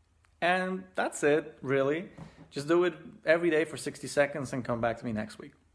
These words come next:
And she was like, "I can do that. You know, I guess, I guess I can. Yeah, sixty seconds. That sounds reasonable." So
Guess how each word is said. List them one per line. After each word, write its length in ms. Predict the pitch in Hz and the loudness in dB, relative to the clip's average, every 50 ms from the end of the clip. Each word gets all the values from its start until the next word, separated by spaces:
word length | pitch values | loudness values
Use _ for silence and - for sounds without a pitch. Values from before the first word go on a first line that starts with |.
| _ _ _ _ _ _ _ _ _ _ _ _ _ _ _ _ _ - _ - | _ _ _ _ _ _ _ _ _ _ _ _ _ _ _ _ _ -18 _ -8
And 140 | 131 117 110 | -8 -6 -6
she 120 | - 127 | -4 -4
was 160 | 117 113 110 | -4 -4 0
like, 260 | 120 117 117 117 - - _ _ _ _ _ _ _ _ _ _ _ _ _ _ - | 0 0 0 0 -4 -10 _ _ _ _ _ _ _ _ _ _ _ _ _ _ -10
"I 80 | 262 | -10
can 160 | 269 - 247 | -8 -6 -4
do 120 | 185 175 175 | -4 -4 -4
that. 280 | 196 226 214 214 - _ _ _ _ _ _ _ _ _ _ _ | -6 -6 -8 -10 -18 _ _ _ _ _ _ _ _ _ _ _
You 100 | - 165 | -10 -6
know, 160 | 151 156 - - | -6 -6 -6 -6
I 60 | 208 | -10
guess, 220 | 214 214 - - - | -12 -12 -14 -12 -8
I 100 | 220 196 | -8 -6
guess 200 | 220 294 311 - | -6 -6 -8 -10
I 60 | 226 | -10
can. 360 | 185 - 254 269 214 151 147 - - - | -10 -10 -10 -10 -10 -12 -14 -14 -14 -12
Yeah, 120 | - - | -12 -12
sixty 300 | - - - - - - | -12 -14 -18 -18 -18 -18
seconds. 300 | - - 127 - - - | -16 -16 -16 -16 -10 -6
That 180 | 165 - - - | -6 -6 -6 -6
sounds 200 | - 139 117 104 | -10 -10 -8 -8
reasonable." 380 | 101 101 98 101 120 147 180 - _ _ - - _ _ - - - - _ _ _ _ _ _ _ | -10 -10 -10 -10 -10 -12 -12 -14 _ _ -20 -20 _ _ -20 -20 -20 -20 _ _ _ _ _ _ _
So 480 | - - 156 156 151 156 156 156 156 | -8 -2 2 2 4 4 2 -2 -6